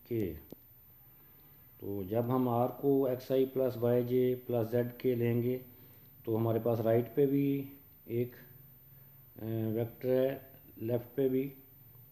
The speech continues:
और एक्स आई plus Y J Z आई जे के form में है। तो we will compare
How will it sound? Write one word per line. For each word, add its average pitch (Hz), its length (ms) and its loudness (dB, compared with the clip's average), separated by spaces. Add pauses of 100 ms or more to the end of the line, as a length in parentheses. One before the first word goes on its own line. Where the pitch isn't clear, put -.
(180)
और 120 420 0
एक्स 120 200 -8
आई 127 100 2
plus 123 360 -4
Y 113 160 2
J 117 260 -2
Z 110 500 -4
आई 127 220 2
जे 127 220 2
के 127 140 -2
form 120 240 -2
में 123 140 0
है। 131 60 -4
तो 127 140 -4
we 123 220 0
will 147 200 0
compare 143 520 2